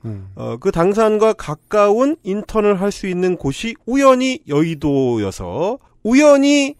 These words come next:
Speaker 2: 아버지의 대학 친구인 유승민 의원실에 인턴으로 취업하게 된 것처럼.
Speaker 1: 그렇죠.
Speaker 2: 이분도 혹시 아버지나 어머니가 우연히, 우연히 어떤 오세훈 후보와 접촉을 할 수 있는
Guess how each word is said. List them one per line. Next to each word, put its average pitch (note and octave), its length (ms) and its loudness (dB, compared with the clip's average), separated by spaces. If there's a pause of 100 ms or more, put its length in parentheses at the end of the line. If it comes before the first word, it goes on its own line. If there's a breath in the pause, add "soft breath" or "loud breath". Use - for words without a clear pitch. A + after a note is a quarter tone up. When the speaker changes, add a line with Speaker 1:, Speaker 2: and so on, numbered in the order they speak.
(260)
Speaker 2:
아버지의 A3 1080 2
대학 D#3+ 340 -2
친구인 G#3+ 920 -2 (100)
유승민 G#3 880 -4 (140)
의원실에 G#3 680 2
인턴으로 G3+ 520 -4
취업하게 G#3+ 360 -4
된 E3 180 4
것처럼. A3+ 440 4 (240)
Speaker 1:
그렇죠. G#3 500 2 (300)
Speaker 2:
이분도 D4+ 580 6
혹시 C#4+ 360 -2
아버지나 A#3 760 2
어머니가 E3+ 680 4
우연히, C4+ 640 4
우연히 D4 480 6
어떤 A3+ 520 4 (420 loud breath)
오세훈 C4 500 2
후보와 C4 800 2
접촉을 A3 640 -4
할 B3 160 -2
수 - 200 -10
있는 A3+ 520 -2